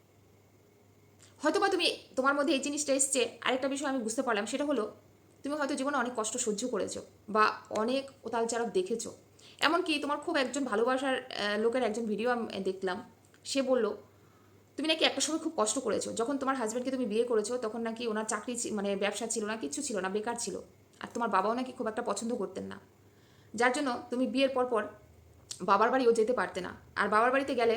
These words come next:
তোমার মা তোমাকে দেখে খুব কষ্ট পেত যে আমার মেয়েটা কোথায় বিয়ে করলো। তো তুমি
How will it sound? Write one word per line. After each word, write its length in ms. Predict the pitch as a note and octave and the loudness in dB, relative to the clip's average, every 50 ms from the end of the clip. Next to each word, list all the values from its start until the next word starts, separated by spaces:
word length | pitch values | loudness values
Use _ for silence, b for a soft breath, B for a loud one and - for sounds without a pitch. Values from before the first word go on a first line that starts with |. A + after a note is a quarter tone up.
| A#3 - | 2 0
তোমার 160 | A3+ A3+ A3+ A3+ | -2 0 2 2
মা 40 | A3 A#3 A#3 A#3 | 2 2 2 0
তোমাকে 180 | A3 A3 A#3 A3 | -2 -2 -2 -4
দেখে 120 | A#3 A#3 B3+ - | -4 -4 -4 -6
খুব 80 | C4 C4 - | -6 -2 -2
কষ্ট 160 | F#3+ - - A3+ G#3 | -2 -2 -4 -6 -6
পেত 140 | - - - - - - b b b b b b b b G3 | -8 -8 -10 -14 -16 -18 b b b b b b b b 0
যে 60 | A3 A3 | 2 2
আমার 120 | A3 A3+ A3+ | 2 2 2
মেয়েটা 200 | A3+ A3+ A3+ A3+ A3+ | 0 0 0 -2 -4
কোথায় 220 | A3 G#3+ A#3+ A#3+ G3 F#3+ | -4 -4 -2 -2 -2 -2
বিয়ে 120 | E3+ E3 - | -2 -4 -4
করলো। 200 | F3 E3+ - - - - - - - _ _ _ - _ - _ - - - - b b b b b b b b b b b b b - | -6 -8 -10 -12 -16 -18 -20 -20 -20 _ _ _ -20 _ -20 _ -20 -20 -20 -20 b b b b b b b b b b b b b 0
তো 60 | - C4+ C4 C4 C4 C4 | 4 6 6 6 6 6
তুমি 160 | D#4+ D#4+ F4 | 2 4 4